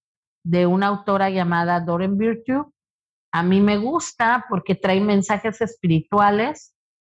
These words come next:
algunos muy, eh, arraigados al tema material, al terra-, a, a la, a la cosa que te está preocupando, y otros más de orden espiritual, dependiendo de lo que tú necesites.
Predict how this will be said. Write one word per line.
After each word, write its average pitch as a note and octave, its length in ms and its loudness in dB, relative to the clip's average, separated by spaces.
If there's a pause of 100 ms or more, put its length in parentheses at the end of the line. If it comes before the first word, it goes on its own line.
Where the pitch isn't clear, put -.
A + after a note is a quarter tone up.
(260)
algunos G3 500 2
muy, A3 720 2
eh, E3+ 380 2 (200)
arraigados F3+ 580 0
al F3+ 120 -4
tema F#3 300 0
material, F3 680 0
al D#3+ 140 -2
terra-, F3 420 0
a, E3 300 -2
a E3 60 -4
la, D3+ 360 -2
a - 180 -4
la F3 140 -2
cosa A3 240 -8
que G#3 100 -12
te - 140 -14
está - 240 -6
preocupando, G3 680 -4 (320)
y G3+ 80 4
otros A3+ 320 0
más G#3+ 260 2
de G#3+ 120 4
orden G3 360 4
espiritual, F3+ 600 2
dependiendo A3 500 -2
de C4 120 2
lo F#3+ 120 -2
que F3 120 -8 (120)
tú A3 140 -2
necesites. - 880 -4